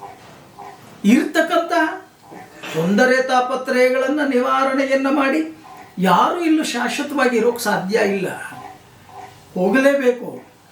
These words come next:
ಅವನ ಆಜ್ಞೆ, ಅವನು ಯಾವಾಗ ಕರೀತಾನೆ ಅವಾಗ ಹೋಗ್ಲೇಬೇಕು. ನಾವಿಲ್ಲಿ ಗೂಟ ಹೊಡ್ಕೊಂಡು ಕೂತ್ಕೊಳ್ಳೋಕೆ ಸಾಧ್ಯನೇ ಇಲ್ಲ.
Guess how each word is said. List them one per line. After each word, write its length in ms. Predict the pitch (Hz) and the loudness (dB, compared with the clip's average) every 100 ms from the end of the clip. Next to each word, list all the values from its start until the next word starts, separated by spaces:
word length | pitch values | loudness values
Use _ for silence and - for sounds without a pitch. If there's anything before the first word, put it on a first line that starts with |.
| - - - - - | -20 -20 -20 -20 -8
ಅವನ 240 | - 208 | -2 0
ಆಜ್ಞೆ, 760 | 190 202 220 233 240 143 - - - - - - - | 2 0 0 2 2 0 -8 -16 -20 -20 -20 -20 -12
ಅವನು 180 | 156 180 | -4 0
ಯಾವಾಗ 300 | 170 226 269 | 2 4 2
ಕರೀತಾನೆ 420 | 269 254 254 277 | 0 -2 0 0
ಅವಾಗ 180 | 262 233 | 2 2
ಹೋಗ್ಲೇಬೇಕು. 600 | 202 208 240 247 233 226 | 2 2 2 2 0 -2
ನಾವಿಲ್ಲಿ 380 | 185 196 240 226 | -2 0 0 0
ಗೂಟ 280 | 175 220 269 | -2 0 2
ಹೊಡ್ಕೊಂಡು 480 | 262 254 247 247 240 | 2 2 2 0 0
ಕೂತ್ಕೊಳ್ಳೋಕೆ 460 | 247 247 240 240 | -4 2 2 0
ಸಾಧ್ಯನೇ 600 | 180 202 185 220 240 240 | -4 -6 -4 0 2 2
ಇಲ್ಲ. 300 | 240 240 240 | 2 2 2